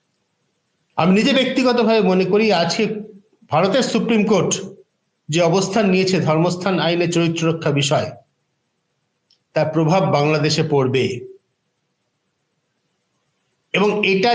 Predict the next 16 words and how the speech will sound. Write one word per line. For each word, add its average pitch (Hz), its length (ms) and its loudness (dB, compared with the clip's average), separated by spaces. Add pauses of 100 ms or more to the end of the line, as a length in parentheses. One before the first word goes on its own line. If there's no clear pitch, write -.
জানা 185 380 0
বলেই, 208 400 2 (1000)
এটা 139 140 -6
জানা 165 340 0
আছে 208 240 0
বলেই 214 320 2 (680)
ভারত 185 240 2
সরকার, 220 580 0 (1400)
নরেন্দ্র 175 380 0
মোদীর 196 240 0
নেতৃত্বে 190 480 -2
দক্ষিণপন্থী 202 680 -2
ভারত 170 300 0 (120)
সরকার 180 380 0 (2250)
এই 180 300 -2
আইনের 175 420 0